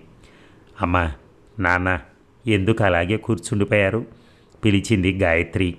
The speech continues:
ఆలోచనల నుంచి తేరుకుని ఇద్దరు గాయత్రి వైపుకు తిరిగారు. "నాకు ఆఫీస్ వర్క్ కంటే టీచర్ ఉద్యోగం చేయాలనుంది. నేను ఉద్యోగం చేస్తూనే ప్రైవేట్గా చదువుకుంటాను," అంది గాయత్రి. "అమ్మ, అందుకు మేమేం చేయాలో చెప్పు,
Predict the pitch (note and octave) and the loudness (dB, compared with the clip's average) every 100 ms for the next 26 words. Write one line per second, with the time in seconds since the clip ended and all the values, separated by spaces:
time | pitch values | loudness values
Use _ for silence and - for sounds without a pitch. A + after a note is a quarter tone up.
0 | - F2 F2+ F#2+ F#2 G#2 F#2 F#2 F#2+ - | -2 2 2 0 -2 -4 -2 -4 -4 -6
1 | G#2+ G2+ G2 G2 G#2 F#2+ D#2+ G2 G2 F2 | -2 0 0 0 0 0 0 0 0 0
2 | F2 F#2+ - G2 F2 - - - F2+ E2+ | 0 -2 -4 -4 -4 -6 -10 -6 -4 -2
3 | E2+ - - - - - - - - G#2 | -4 -10 -18 -20 -20 -20 -20 -20 -4 0
4 | F2+ - G2+ G#2 E2 D2+ G2 F#2+ G2+ B2 | 2 2 0 0 -2 -4 2 2 2 0
5 | G#2 A2 G2 - - G2 G#2+ F#2+ A2+ A2 | 0 0 -2 -4 -4 -2 -2 0 -2 0
6 | A2+ G#2 F2+ F#2 F2+ G2 G#2+ E2+ F2 F2 | 2 2 2 0 0 -2 0 2 2 0
7 | F2+ F2+ E2+ - - - - G#2+ G2+ G2 | 0 -2 -4 -12 -20 -20 -2 2 2 2
8 | F2 G2 G2+ G#2 G2+ F#2+ - F#2 F#2+ F2+ | 2 2 2 0 0 -2 -2 0 0 2
9 | F2 G2 - G2 - F#2+ F2+ G2 F2+ F#2 | 2 0 0 -2 0 -4 -2 -2 -4 -2
10 | E2+ F2+ - G2+ F2+ E2+ F2+ F#2+ D#2+ E2 | -2 -4 -8 -4 -2 -2 -2 -2 -2 -2
11 | - F2+ F2+ - - - - - - E2 | -6 -8 -8 -14 -20 -20 -20 -10 -4 -2
12 | F#2+ E2+ C#2 _ _ _ _ _ - F#2 | 0 -2 -6 _ _ _ _ _ -2 -2
13 | F#2 - G2+ G2+ F#2+ G#2 B2 - G#2+ F#2 | 0 -2 0 2 2 0 0 0 2 2
14 | F2+ - - A2 | 0 -6 -8 -8